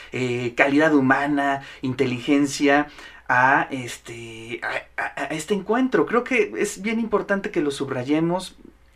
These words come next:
Imposiciones, pues, no se verán, no se verán, este,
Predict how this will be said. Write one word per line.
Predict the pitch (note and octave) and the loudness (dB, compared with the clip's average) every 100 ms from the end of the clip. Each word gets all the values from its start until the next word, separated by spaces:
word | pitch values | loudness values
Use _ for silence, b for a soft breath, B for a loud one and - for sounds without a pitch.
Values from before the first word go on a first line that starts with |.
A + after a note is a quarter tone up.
| - | -4
Imposiciones, | E3+ F3+ F3+ - A3+ B3 - | -2 -2 -4 -4 -2 -2 -4
pues, | - F#3+ | -4 0
no | G#3 | 2
se | A#3 B3+ | 2 0
verán, | G#3 G#3 A3 G3 B B | 2 4 2 -4 B B
no | - G#3 | -2 0
se | A3+ | 2
verán, | G3 F#3+ F#3+ | 2 2 0
este, | F3 - C#3 B2+ A2+ A2 - | -6 -6 -4 -2 -4 -8 -12